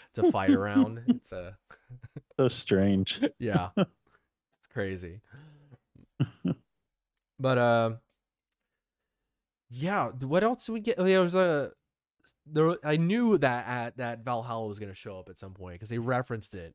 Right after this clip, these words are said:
Speaker 1: more than they ever have.
Speaker 2: Yeah.
Speaker 1: Um, and I was like, "Valhalla's gonna show up in some shape or form." It's just Jane showing up in Valhalla, which is a sweet, if not confusing, notion that you can just
Speaker 2: Yeah.
Speaker 1: be a god. I guess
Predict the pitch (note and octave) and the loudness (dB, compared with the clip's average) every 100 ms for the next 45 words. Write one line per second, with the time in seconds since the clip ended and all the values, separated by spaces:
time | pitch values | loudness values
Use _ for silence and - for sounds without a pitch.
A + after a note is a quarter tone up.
0 | _ A#2+ G#2 G#2+ G2+ G#2 F#2+ G2 F#2 F2+ | _ -10 -8 -8 -8 -10 -10 -10 -8 -6
1 | G2 F2 D2+ E2 F2+ _ _ _ _ _ | -6 -6 -6 -10 -14 _ _ _ _ _
2 | A2 A2 G2+ F#2+ G2 F#2+ G#2 C3 E3+ E3+ | 4 6 4 2 -6 -14 -16 -8 -4 -4
3 | D#3 C3 B2 B2+ A2+ - B2 G#2+ G#2 G#2+ | -2 -2 -4 -8 -12 -8 -6 -6 -6 -10
4 | - G#2+ G2+ - F#2 - F2+ - F2 F2+ | -12 -14 -14 -14 -16 -14 -16 -14 -12 -12
5 | F2+ E2+ G2+ - _ _ _ - A2 A2+ | -12 -12 -12 -14 _ _ _ -18 -10 -8
6 | G2 F#2+ - G2 F2+ F2 - F2 E2+ - | -8 -12 -10 -10 -10 -14 -16 -14 -14 -14
7 | F2 E2+ F2+ C3 A#3+ G#3+ F3 B2+ - _ | -14 -14 -10 -10 -8 -6 -4 -4 -8 _
8 | _ _ _ _ _ _ _ _ _ _ | _ _ _ _ _ _ _ _ _ _
9 | _ _ _ _ _ - - - C#3+ E3+ | _ _ _ _ _ -12 -10 -6 -4 -4
10 | F3 - D3+ - C#3 C#3+ B2+ C#3 B2+ B2+ | -6 -8 -8 -6 -2 -2 -4 -6 -8 -4
11 | B2+ A#2+ A#2+ A2 G#2 - A#2+ B2+ A#2 A2 | -4 -4 -6 -4 -6 -6 -8 -6 -6 -8
12 | G#2+ G#2 G#2 A2 A2 F#2+ - _ _ - | -8 -8 -4 2 4 2 -2 _ _ -10
13 | C3 B2+ A#2 G#2+ G#2 G2+ G#2+ A#2+ A#2 B2 | -6 -4 -4 -4 -4 -2 -2 -4 -4 -6